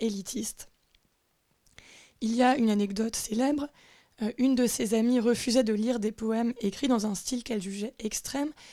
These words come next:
et Stein, sans se démonter, avait répondu : « Mais où est la difficulté ? Tu n'as qu'à lire les mots qui sont écrits. Ce sont des mots anglais, tu n'as qu'à les lire. »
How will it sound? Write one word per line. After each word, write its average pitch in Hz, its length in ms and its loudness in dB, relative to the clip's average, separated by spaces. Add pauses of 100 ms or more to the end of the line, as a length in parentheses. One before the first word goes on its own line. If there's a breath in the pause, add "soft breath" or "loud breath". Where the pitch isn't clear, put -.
(200 loud breath)
et 220 100 0
Stein, 262 440 0
sans 262 200 -2
se - 140 -6
démonter, 208 600 -4
avait 214 220 0
répondu : « 226 540 0 (560 loud breath)
Mais 240 240 0
où 311 120 8
est 302 60 8
la 240 140 2
difficulté ? 220 720 -4
Tu - 140 -4
n'as 220 120 0
qu'à 226 140 -2
lire 262 180 2
les 240 120 2
mots 247 180 4
qui 262 140 -4
sont 254 180 -2
écrits. - 340 -6 (320 soft breath)
Ce - 140 -4
sont 262 140 0
des 214 140 2
mots 262 220 4
anglais, 233 480 0
tu - 140 -8
n'as 220 120 0
qu'à 254 140 0
les 226 120 0
lire. » - 360 -8